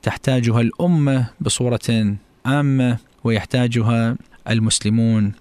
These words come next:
بصورة خاصة. وقد تحدثت أيضًا وقلت: إن أردنا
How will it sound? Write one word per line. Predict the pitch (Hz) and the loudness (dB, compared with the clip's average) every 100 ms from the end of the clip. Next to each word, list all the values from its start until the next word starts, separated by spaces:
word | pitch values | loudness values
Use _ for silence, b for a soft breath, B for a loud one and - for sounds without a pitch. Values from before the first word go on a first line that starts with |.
| - - | -16 -12
بصورة | 117 - 113 104 117 | -6 -2 -2 -2 -4
خاصة. | - 156 123 - 98 - _ _ - | -2 -2 0 -2 -4 -8 _ _ -6
وقد | 156 175 | -2 -2
تحدثت | - - 180 156 190 - | -4 -4 -4 -2 -4 -2
أيضًا | 170 170 160 156 139 | -2 -2 0 0 -2
وقلت: | 123 - 156 - | -2 -2 -4 -2
إن | 135 123 127 | -2 0 -2
أردنا | 113 147 147 143 139 131 127 | 0 -2 0 0 0 0 -2